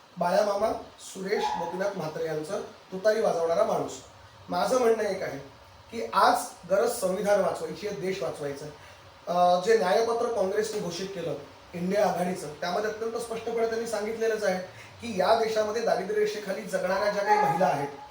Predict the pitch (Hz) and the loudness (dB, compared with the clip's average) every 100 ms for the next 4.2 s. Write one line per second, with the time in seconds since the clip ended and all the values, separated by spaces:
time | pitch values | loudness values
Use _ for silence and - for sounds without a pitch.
0 | - - 214 202 - 208 208 190 185 202 | -20 -4 0 2 2 2 0 -4 -6 -6
1 | 185 165 180 190 202 170 175 190 196 196 | -4 -2 0 0 0 0 -2 -4 -4 0
2 | 185 208 160 - - - - - - - | 2 2 -2 -2 0 0 -2 -8 -10 0
3 | 277 269 240 226 214 214 185 180 160 143 | 2 6 6 6 4 -2 -2 -2 -2 -4
4 | 143 | -6